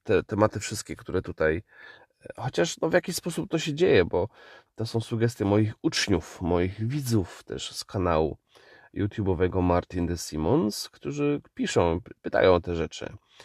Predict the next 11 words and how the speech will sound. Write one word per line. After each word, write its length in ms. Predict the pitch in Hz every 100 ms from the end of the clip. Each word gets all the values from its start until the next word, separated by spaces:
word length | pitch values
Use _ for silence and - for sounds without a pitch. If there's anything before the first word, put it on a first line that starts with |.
| - - - _
I 160 | - 127
podcast, 720 | 127 165 - 180 - - - -
ta 100 | 127
forma 360 | 123 135 123 117
właśnie 380 | 117 117 92
audio 300 | - 110 113 110
jest 300 | 104 104 -
rozwiązaniem, 880 | 104 113 104 101 101 104 110 107
w 120 | 104 -
którym 280 | - 95
mogę 440 | 98 101 98 95